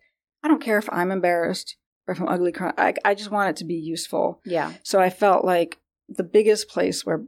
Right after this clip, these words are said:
Speaker 1: where that series failed was allowing people to be confused, allowing people to come away and not understand how it happens,
Speaker 2: Mm-hmm.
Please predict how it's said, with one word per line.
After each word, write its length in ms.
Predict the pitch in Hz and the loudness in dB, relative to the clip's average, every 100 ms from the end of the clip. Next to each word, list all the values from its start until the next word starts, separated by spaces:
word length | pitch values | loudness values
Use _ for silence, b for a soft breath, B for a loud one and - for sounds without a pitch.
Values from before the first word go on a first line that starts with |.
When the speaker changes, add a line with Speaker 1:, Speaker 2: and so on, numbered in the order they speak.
| _ | _
Speaker 1:
where 520 | - 180 156 160 180 _ _ _ _ | -4 0 0 0 -4 _ _ _ _
that 360 | - 170 156 - _ _ | -2 0 0 -4 _ _
series 640 | - - 170 175 - - - _ _ _ _ _ | -8 -2 0 2 0 -6 -12 _ _ _ _ _
failed 500 | 285 247 180 165 - _ _ _ _ | 2 4 4 0 -4 _ _ _ _
was 520 | 202 185 170 165 165 - _ | -2 2 4 4 0 -6 _
allowing 480 | - 190 185 185 180 | 2 4 6 4 2
people 260 | 170 185 170 | -2 -4 -4
to 80 | 175 | -4
be 140 | 170 | -6
confused, 760 | 165 165 - 160 165 208 - - - | -4 -6 -4 -4 -4 -6 -8 -10 -2
allowing 460 | 170 170 170 175 | 2 4 4 0
people 200 | 180 165 | -2 -2
to 100 | 165 | -4
come 180 | - 180 | -4 -2
away 340 | 170 165 165 | 2 0 0
and 100 | 160 | 0
not 220 | 160 160 - | 2 0 -2
understand 520 | 165 165 180 160 160 | -4 -4 -4 -4 -4
how 300 | - 170 160 | -2 0 0
it 100 | - | 0
happens, 560 | 170 160 180 208 233 | -2 -2 -2 -4 -4
Speaker 2:
Mm-hmm. 300 | 196 165 170 | -4 -4 -6